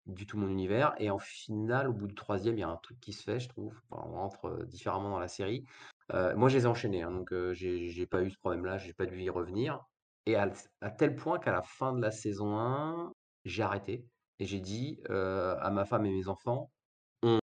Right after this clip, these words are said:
On regarde de nouveau la saison un en famille » et on a regardé les trois saisons en, en, en famille parce que je me suis dit : « C'est hors de question que je me fasse ça tout seul dans mon coin, vous devez voir ça, quoi ». Enfin, mes enfants qui, eux, heu, niveau espace, c'était Clone Wars, heu, toutes les séries Star Wars seulement, hein, heu,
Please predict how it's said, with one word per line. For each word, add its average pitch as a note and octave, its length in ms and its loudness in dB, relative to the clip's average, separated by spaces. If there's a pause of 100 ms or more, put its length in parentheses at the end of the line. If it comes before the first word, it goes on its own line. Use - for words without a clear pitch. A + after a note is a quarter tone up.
On F#2+ 160 0
regarde C3 400 6
de A#2+ 60 2
nouveau B2 240 4
la B2 80 4
saison A2+ 340 -4
un B2+ 60 -8 (680)
en B2 60 0
famille » F#2+ 280 -2 (880)
et G2+ 80 0
on G2 140 2
a A2 100 8
regardé G#2 280 4
les A2 80 2
trois A2+ 180 -2
saisons G#2 320 -4
en, G2 100 -2 (480)
en, B2 60 -16 (180)
en - 80 -8
famille G#2 380 -4 (580)
parce G#2 140 -6
que G#2+ 100 0
je F2 60 -4
me F2 40 -4
suis - 140 -10
dit : « A2+ 80 -6
C'est F2+ 260 0
hors F2+ 120 0
de F2+ 60 -6
question A2+ 220 -6
que G#2 60 0
je G2 40 -4
me E2+ 40 -6
fasse - 160 -8
ça F#2 80 -6
tout - 120 -16
seul G2 140 -4
dans F2 60 -4
mon E2+ 140 -6
coin, B2 200 0
vous F#2+ 180 -2
devez G2+ 260 4
voir G#2+ 200 2
ça, - 240 -6
quoi ». E2 100 -16 (120)
Enfin, D#2 260 -8 (560)
mes F2+ 100 2
enfants G2 200 2
qui, A2+ 200 0
eux, G#2+ 680 6
heu, - 40 2
niveau G2+ 280 2
espace, C#3+ 340 0
c'était B2 280 2
Clone A2+ 220 2
Wars, B2 420 4
heu, F#2+ 80 -2
toutes - 180 -10
les A#2+ 60 0
séries A#2+ 220 0
Star A#2+ 200 -2
Wars A2 160 0
seulement, E2+ 520 -4
hein, E2+ 100 -10
heu, A2 60 -14